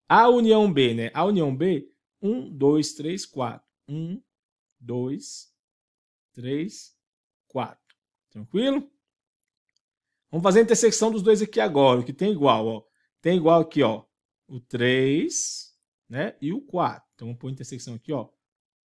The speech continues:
três e quatro. Tem que ser igual a C intersecção B. Nesse conjunto aqui, ó, qual é a intersecção que tem em C e tem em B ao mesmo tempo, né? Tem C e tem em B, ó. C e B tem o dois,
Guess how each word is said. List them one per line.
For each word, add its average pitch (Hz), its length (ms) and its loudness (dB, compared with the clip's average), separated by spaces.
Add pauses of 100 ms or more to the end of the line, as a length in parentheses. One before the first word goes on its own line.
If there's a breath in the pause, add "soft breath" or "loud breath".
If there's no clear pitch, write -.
(260)
três 127 880 -6
e 185 100 -10
quatro. - 480 -8 (600)
Tem 262 160 4
que - 80 -6
ser 208 220 2
igual 151 420 2
a 135 80 0
C 175 300 -2
intersecção 196 680 -6
B. 123 140 -4
Nesse 220 300 -4
conjunto 156 340 -2
aqui, 202 200 -4
ó, - 200 -2 (760)
qual 202 140 2
é 254 40 2
a 277 40 -2
intersecção 208 600 0
que - 100 -8
tem 165 260 0
em 233 40 -2
C 185 340 -2
e 208 60 -8
tem 180 200 -4
em 170 60 -2
B 156 100 -4
ao 160 80 -2
mesmo 175 240 -4
tempo, 120 340 -10
né? 135 260 -8 (280)
Tem 170 220 0
C 175 520 0
e 185 80 -8
tem 190 260 -4
em 196 60 -4
B, 117 200 -2
ó. 107 140 -6
C 156 340 -4
e 220 60 -4
B 117 280 -6
tem 113 280 -8
o 113 80 -10
dois, 110 1120 -8